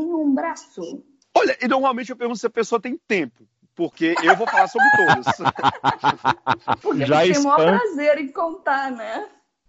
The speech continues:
Speaker 2: É, é. E normal, e com certeza, eu nunca termino. A gente se perde no meio da conversa porque muda o foco, por causa das histórias, entendeu?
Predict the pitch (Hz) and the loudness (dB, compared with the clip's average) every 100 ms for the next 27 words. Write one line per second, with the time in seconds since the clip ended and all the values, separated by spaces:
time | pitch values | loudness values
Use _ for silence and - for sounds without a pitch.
0 | - 185 160 127 110 - 127 110 156 240 | -2 4 4 4 -2 -8 -6 -4 0 0
1 | 277 294 240 226 302 311 254 240 240 269 | 2 0 0 -6 -4 -4 -4 -4 -4 -4
2 | 302 277 262 190 160 123 120 147 196 - | -6 -2 -2 -2 -8 -10 -8 -8 -8 -14
3 | 208 185 226 202 220 196 190 185 180 185 | -6 -2 -2 -4 -14 -8 -6 -6 -8 -10
4 | 147 170 202 226 208 208 185 - 185 208 | -8 -8 -8 -12 -12 -12 -10 -6 -4 -4
5 | _ _ _ _ _ - 165 214 214 202 | _ _ _ _ _ -8 -4 0 0 0
6 | 196 202 - 139 117 113 - _ - 160 | -4 -6 0 0 0 -12 -20 _ -8 -4
7 | 175 143 190 175 - 160 156 131 113 113 | -2 -2 -4 -4 -2 2 2 0 -10 -12
8 | 117 160 | -8 -10